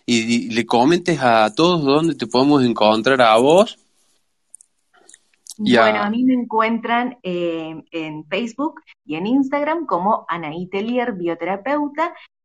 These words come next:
Speaker 2: y a Nico, que estuvo conduciendo este programa maravilloso, este primer programa de Bioterapia al Despertar Radio, lo encuentran en Facebook como Nico Mancini, bioterapeuta,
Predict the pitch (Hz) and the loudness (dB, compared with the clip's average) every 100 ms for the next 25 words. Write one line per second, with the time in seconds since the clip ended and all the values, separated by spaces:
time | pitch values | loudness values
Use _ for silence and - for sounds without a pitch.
0 | 196 185 180 170 233 330 262 214 214 175 | -10 -6 -4 -4 -2 -2 -2 -4 -4 -8
1 | 202 185 180 170 160 - - 180 185 190 | -4 -4 -4 -8 -12 -14 -12 -8 -8 -8
2 | - - 180 185 175 156 143 147 208 208 | -10 -8 -4 -4 -4 -6 -8 -10 -10 -10
3 | 196 175 139 160 190 208 185 165 180 175 | -10 -14 -14 -8 -8 -8 -10 -6 -6 -6
4 | 151 151 147 151 156 151 147 151 - 143 | -8 -10 -10 -10 -10 -8 -12 -12 -18 -10
5 | - 156 - 175 202 233 262 - - _ | -6 -6 -2 -2 -2 -4 -6 -10 -20 _
6 | 156 160 165 170 170 185 190 170 147 156 | -8 -4 -2 -4 -6 -6 -4 -6 -8 -10
7 | - - 294 277 - 202 208 202 214 185 | -8 -4 0 0 -2 -4 -4 -6 -8 -6
8 | 170 143 165 214 208 180 143 151 151 208 | -6 -6 -6 -6 -4 -6 -6 -8 -8 -8
9 | 165 160 156 190 226 233 226 220 240 | -8 -14 -14 -14 -14 -14 -16 -14 -16